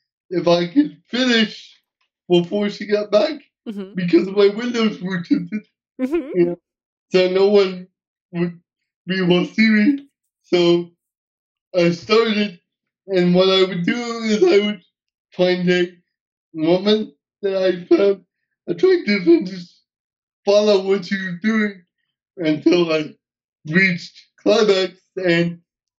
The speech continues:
Speaker 1: then I actually did finish before my mother stepped out and
Speaker 2: You did?
Speaker 1: put, yeah.
Speaker 2: Okay.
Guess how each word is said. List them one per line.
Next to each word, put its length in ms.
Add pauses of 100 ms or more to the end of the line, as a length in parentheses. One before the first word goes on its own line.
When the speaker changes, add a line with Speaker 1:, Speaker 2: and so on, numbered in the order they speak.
(120)
Speaker 1:
then 380 (100)
I 200
actually 420
did 340
finish 420 (600)
before 400
my 180
mother 460 (540)
stepped 260
out 220 (100)
and 140
Speaker 2:
You 60
did? 260
Speaker 1:
put, 80 (500)
yeah. 320 (200)
Speaker 2:
Okay. 200